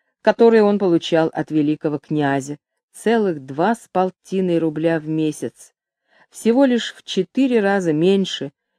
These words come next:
чем самый оплачиваемый великокняжеский муроль Фиараванти. Через два года после отъезда Леона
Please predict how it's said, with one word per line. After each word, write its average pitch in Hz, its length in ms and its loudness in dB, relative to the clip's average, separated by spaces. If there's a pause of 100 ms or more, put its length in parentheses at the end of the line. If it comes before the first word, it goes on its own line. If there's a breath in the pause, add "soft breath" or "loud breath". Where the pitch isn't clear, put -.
чем 165 240 -4
самый 240 600 0
оплачиваемый 151 960 -2 (200 soft breath)
великокняжеский 165 960 0
муроль 165 360 0
Фиараванти. 156 840 -2 (1200)
Через 160 300 -2
два 160 200 -4
года 156 240 -2
после 147 380 -6
отъезда 143 460 -6
Леона 208 460 0